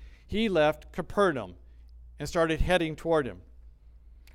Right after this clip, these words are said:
We're also told that when he found Christ, that he pleaded with him to come and heal his son, that Jesus didn't go with him, but told him to return home, that his son had been healed. So let's look at verses fifty-one through fifty-three again.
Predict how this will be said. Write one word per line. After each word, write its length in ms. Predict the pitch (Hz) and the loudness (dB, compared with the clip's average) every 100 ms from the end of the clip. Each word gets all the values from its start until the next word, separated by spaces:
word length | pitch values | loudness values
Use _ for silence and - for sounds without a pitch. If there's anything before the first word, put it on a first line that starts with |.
| - | -12
We're 140 | 135 135 | -2 0
also 280 | 160 214 | 2 0
told 360 | - 156 139 135 | 0 2 2 2
that 200 | 143 139 | 0 -2
when 240 | 135 139 | -6 -4
he 140 | 139 135 | -4 -6
found 420 | - 180 233 214 | -2 0 0 -2
Christ, 520 | 147 117 113 127 - | -4 -4 -4 -8 -10
that 140 | 143 151 | -6 -6
he 80 | |
pleaded 500 | 147 - 180 185 180 | -8 -6 -4 -2 -2
with 160 | 165 180 | -4 -4
him 200 | 156 143 | -4 -4
to 80 | 147 | -6
come 300 | - 147 143 | -6 -4 -4
and 120 | 139 | -8
heal 280 | 147 135 123 | -6 -4 -4
his 140 | 117 | -8
son, 380 | - 139 107 92 - - - - - - | -6 -6 -6 -12 -20 -20 -20 -20 -20 -8
that 120 | 160 127 | -6 -4
Jesus 400 | 170 170 175 - | -2 -2 -2 0
didn't 300 | 180 190 175 | -2 -2 0
go 200 | 185 170 | 2 2
with 180 | 127 | 0
him, 220 | 113 95 - - - - - - | -6 -12 -18 -20 -20 -20 -20 -12
but 120 | 160 151 | -8 -2
told 260 | 170 170 | 0 0
him 100 | 180 | -2
to 80 | 175 | -4
return 420 | 160 151 190 196 | -6 -6 -6 -4
home, 320 | 165 151 135 131 | -2 -2 -2 -4
that 100 | 143 | -6
his 120 | 135 | -4
son 240 | 160 147 | -4 -4
had 140 | 143 127 | -4 -6
been 180 | 127 | -10
healed. 440 | 123 139 113 90 - - - - - - - - - - - _ - - - - - | -8 -8 -8 -10 -16 -20 -20 -20 -20 -20 -20 -20 -20 -20 -20 _ -20 -20 -20 -20 -12
So 80 | 151 | -4
let's 200 | 175 165 | -4 -2
look 180 | 180 175 | -6 -6
at 60 | |
verses 380 | 131 143 - 135 | -6 -6 -6 -10
fifty-one 520 | - 131 135 127 120 | -12 -10 -10 -10 -10
through 160 | 120 107 | -12 -16
fifty-three 540 | - 123 110 120 113 | -14 -14 -14 -14 -16
again. 300 | 104 101 95 | -14 -16 -18